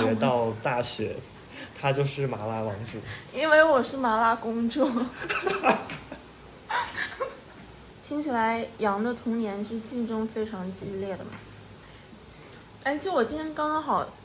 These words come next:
Speaker 2: 看到那个姜思达发了一条微博嘛，是一个广告，泡，泡泡玛特的。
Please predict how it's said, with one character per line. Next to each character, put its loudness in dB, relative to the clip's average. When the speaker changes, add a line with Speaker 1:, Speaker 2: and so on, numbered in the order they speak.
Speaker 2:
看 -4
到 2
那 -2
个 0
姜 2
思 -2
达 2
发 -2
了 -2
一 -4
条 -2
微 -2
博 -8
嘛， -6
是 -2
一 0
个 4
广 -2
告， 2
泡， -8
泡 0
泡 -2
玛 2
特 -2
的。 -4